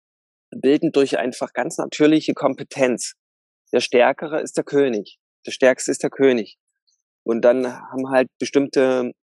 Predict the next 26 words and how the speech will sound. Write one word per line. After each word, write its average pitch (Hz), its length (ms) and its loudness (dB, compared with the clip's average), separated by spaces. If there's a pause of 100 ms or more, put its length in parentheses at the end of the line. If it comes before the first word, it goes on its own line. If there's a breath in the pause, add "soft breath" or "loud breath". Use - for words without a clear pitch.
(120)
Tiere 147 340 -2
noch 131 180 -4
andere - 380 -4
Exzellenzen 139 760 0
und 143 160 -4
die 139 120 0
haben 135 200 -8
dann 135 140 -4
andere - 380 0
Aufgaben. 110 600 2
Da 117 100 2
diskutiert 139 680 -4
niemand 135 480 -2
drüber, 117 260 2
außer 113 260 2
einmal 127 440 -2
im 123 120 -12
Jahr 120 240 4
wird 120 140 -10
es - 120 -10
vielleicht 120 320 2
physisch 131 360 -6
ausgefochten, - 840 -6 (640 soft breath)
der, 104 100 0
der 107 160 0
Stärkste. 101 600 0